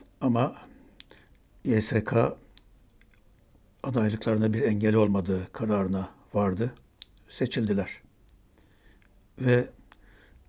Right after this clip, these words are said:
bu milletvekillerinin vekillik, e,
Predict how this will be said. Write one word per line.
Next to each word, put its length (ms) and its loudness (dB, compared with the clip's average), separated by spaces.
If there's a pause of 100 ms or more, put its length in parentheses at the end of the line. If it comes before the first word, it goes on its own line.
(1300)
bu 360 4 (400)
milletvekillerinin 1000 2 (1300)
vekillik, 680 0 (680)
e, 60 2